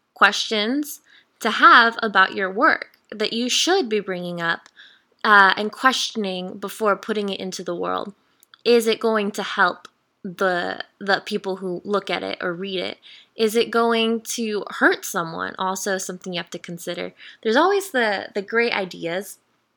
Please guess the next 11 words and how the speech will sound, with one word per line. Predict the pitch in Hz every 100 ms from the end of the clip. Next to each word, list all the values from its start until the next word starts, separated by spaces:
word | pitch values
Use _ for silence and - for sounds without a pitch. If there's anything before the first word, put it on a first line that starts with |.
| _ _ _ _ _ _ -
right? | 214 196 180 220 - 208
But | 220 208 - - _ - _
sometimes | 262 262 247
you | 240
have | -
to | 226
think | 233 208
of | 202
a | 190
bigger | 202 190 190
perspective. | - - - 214 - 196